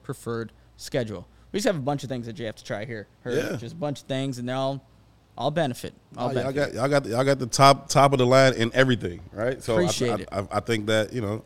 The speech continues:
Speaker 2: that's something I need to try 'cause I definitely need to kickstart in the morning. And I like the, the sleep benefits, right? 'Cause I, I,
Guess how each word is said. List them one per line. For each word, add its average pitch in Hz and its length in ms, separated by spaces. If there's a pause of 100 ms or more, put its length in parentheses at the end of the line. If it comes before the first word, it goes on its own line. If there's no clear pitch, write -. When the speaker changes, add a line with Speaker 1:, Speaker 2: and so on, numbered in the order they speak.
Speaker 2:
that's 101 140
something 113 240
I 110 40
need 113 140
to 98 80
try 120 240
'cause 87 180
I 104 100
definitely 104 480
need 92 40
to 95 80
kickstart 107 360
in 98 40
the 98 60
morning. 110 260 (320)
And 120 100
I 123 40
like 127 200
the, 117 160
the 101 160
sleep 135 280
benefits, 90 400
right? 110 180
'Cause 98 120
I, 139 180 (120)
I, 131 140